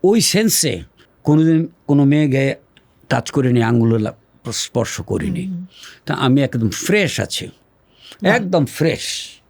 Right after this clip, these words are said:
Speaker 1: আমাদের চলচ্চিত্রে কাউকে যদি তুমি বলো, নায়িকা বলো, নায়ক বলো, নায়িকাদের বলো যে ঝন্টু ভাইয়ের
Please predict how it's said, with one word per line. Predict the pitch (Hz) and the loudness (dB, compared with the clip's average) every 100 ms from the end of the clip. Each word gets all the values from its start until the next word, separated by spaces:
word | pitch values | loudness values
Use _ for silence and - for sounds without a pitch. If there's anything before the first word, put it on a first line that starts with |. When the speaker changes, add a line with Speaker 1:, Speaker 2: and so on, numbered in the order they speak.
| _ _ - - | _ _ -20 -6
Speaker 1:
আমাদের | 151 175 196 208 | -2 0 2 0
চলচ্চিত্রে | 220 220 - 190 - 175 | 2 0 0 -2 0 -2
কাউকে | - 165 156 185 | 0 0 2 2
যদি | 170 165 160 143 - | 2 2 2 0 0
তুমি | 160 202 | 2 4
বলো, | 185 160 123 95 85 | 4 2 0 -2 -4
নায়িকা | 175 160 160 160 160 | -4 0 0 0 0
বলো, | 151 151 156 | 0 2 2
নায়ক | 151 143 147 147 | 2 2 2 0
বলো, | 139 139 151 | 2 2 2
নায়িকাদের | 226 294 254 170 131 | 2 0 0 0 -2
বলো | 113 101 - _ _ - - _ _ _ _ | -2 -4 -8 _ _ -20 -20 _ _ _ _
যে | 143 147 | -2 0
ঝন্টু | 139 160 160 | 2 2 2
ভাইয়ের | 165 | 0